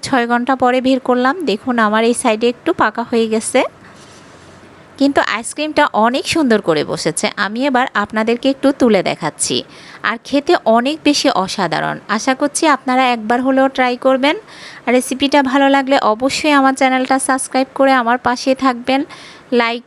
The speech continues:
ও কমেন্ট করতে ভুলবেন না। আর যারা আমার বন্ধুরা আছেন তারা তো অবশ্যই দেখবেন, পুরা ভিডিওটা দেখার অনুরোধ রইল। আশা করছি সবাই পুরা ভিডিওটা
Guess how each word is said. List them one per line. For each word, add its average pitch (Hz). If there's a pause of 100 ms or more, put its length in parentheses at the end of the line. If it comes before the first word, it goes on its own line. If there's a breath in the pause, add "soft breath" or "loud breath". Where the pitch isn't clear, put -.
ও 277 (100)
কমেন্ট 240
করতে 269 (120)
ভুলবেন 190 (120)
না। - (920 loud breath)
আর 220 (100)
যারা 233 (100)
আমার 269
বন্ধুরা 254 (100)
আছেন 277 (120)
তারা 220
তো 269 (120)
অবশ্যই 269
দেখবেন, 247 (100)
পুরা 262
ভিডিওটা 247 (180)
দেখার 247 (140)
অনুরোধ 233 (100)
রইল। 254 (260)
আশা 240
করছি 269 (460 loud breath)
সবাই 247
পুরা 269
ভিডিওটা 247